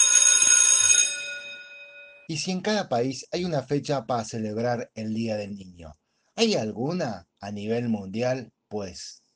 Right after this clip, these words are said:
Las Naciones Unidas celebran el Día Universal del Niño el veinte de noviembre, fecha en la que la Asamblea General de la onu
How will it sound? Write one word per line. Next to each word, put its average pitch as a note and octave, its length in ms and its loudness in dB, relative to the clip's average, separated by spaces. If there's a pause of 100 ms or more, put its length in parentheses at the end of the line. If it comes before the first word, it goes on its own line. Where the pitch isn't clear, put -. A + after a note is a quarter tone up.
(3000)
Las C#3+ 140 2
Naciones E3+ 480 -4
Unidas A#2+ 520 0 (200)
celebran C3+ 720 2
el A#2 180 -6
Día C#3 180 2
Universal A#2 600 -2
del G#2+ 220 -6
Niño B2+ 480 -4 (280)
el A#2+ 220 -4
veinte C3 360 0
de A#2+ 80 0
noviembre, A2+ 640 -2 (360)
fecha D3+ 540 -4 (140)
en A#2 120 -2
la A#2 120 -4
que A#2+ 80 -6
la A#2 80 0
Asamblea A#2 460 -2
General A#2 480 -2
de A#2 100 -2
la G#2+ 160 -2
onu C3 420 -4